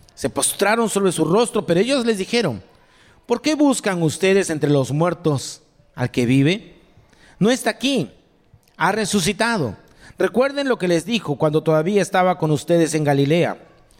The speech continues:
El Hijo del Hombre tiene que ser entregado en manos de hombres pecadores y ser crucificado,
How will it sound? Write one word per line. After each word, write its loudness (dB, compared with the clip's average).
El 4
Hijo 2
del 4
Hombre 0
tiene 0
que 0
ser 0
entregado 0
en 2
manos 0
de 0
hombres 0
pecadores 0
y 2
ser 2
crucificado, 0